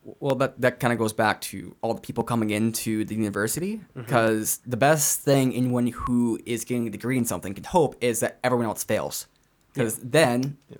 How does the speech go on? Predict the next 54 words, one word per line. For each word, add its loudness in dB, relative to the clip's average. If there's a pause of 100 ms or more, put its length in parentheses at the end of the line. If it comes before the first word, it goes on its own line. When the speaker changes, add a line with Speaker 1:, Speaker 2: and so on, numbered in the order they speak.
(140)
Speaker 1:
you're 0
the 4
only 2
person 0
with 2
a 0
degree, 0
and -2
they're 0
Speaker 3:
You 2
Speaker 1:
gonna 6
Speaker 3:
have 2
Speaker 1:
have 2
Speaker 3:
a 0
Speaker 1:
a -2
Speaker 3:
better 2
chance, -2
Speaker 1:
Yeah. 0
Speaker 3:
bigger 0
pool -4
to -10
choose -6
from. -8 (240)
Speaker 1:
The -2
more 2
people 0
who 0
go 6
through 0
school 0
and -4
get -2
degrees, -6 (160)
the -2
worse 2
you're 2
gonna 4
be -2
off, -2
'cause -6
now 0
that's -2
all -2
your -6
competition. -6 (320)
You -2
know, -2 (180)
and 2
maybe 6 (120)
it's -6
not, 0
like, -4
just -8
a, -4